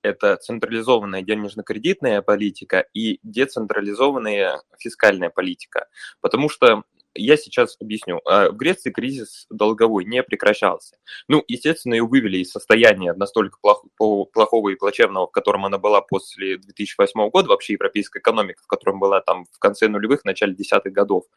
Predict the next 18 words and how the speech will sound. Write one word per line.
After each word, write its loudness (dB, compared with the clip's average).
А 2
в -16
Европе 2
сейчас -4
демократия, -4
правильно? 0
Выбирают 2
человека, -2
у -16
которого 0
самые 0
хорошие, -4
самые -2
качественные -4
и -4
самые, -2
самое -4
главное, -2